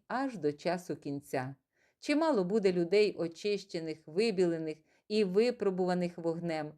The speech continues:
Нечестиві ж залишатимуться в своєму беззаконні. Жоден нечестивий не матиме пізнання, а розумні зрозуміють. З того часу, як буде скасована повсякденна жертва і встановлена гидота спустошення,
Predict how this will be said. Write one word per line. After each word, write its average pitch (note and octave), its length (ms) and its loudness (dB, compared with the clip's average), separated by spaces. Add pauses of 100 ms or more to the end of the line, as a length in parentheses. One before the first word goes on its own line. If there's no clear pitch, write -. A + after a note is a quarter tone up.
(280)
Нечестиві A#3+ 680 0
ж A3+ 100 0
залишатимуться G#3 960 2
в F#3 60 -6
своєму F3 480 -2
беззаконні. D#3+ 840 -4 (320)
Жоден C4 520 2
нечестивий A3 720 -2
не F#3+ 140 0
матиме F#3+ 440 0
пізнання, F3+ 840 -2 (200)
а E3 180 2
розумні D3+ 720 -2 (140)
зрозуміють. D3+ 920 -4 (320)
З - 140 -20
того G3 300 6
часу, G3+ 400 0
як E3+ 180 -2
буде F#3+ 240 2
скасована F3+ 680 0
повсякденна E3+ 840 0
жертва F3+ 520 0
і F3+ 160 -6
встановлена F3+ 680 -2
гидота E3+ 500 2
спустошення, D#3 880 -4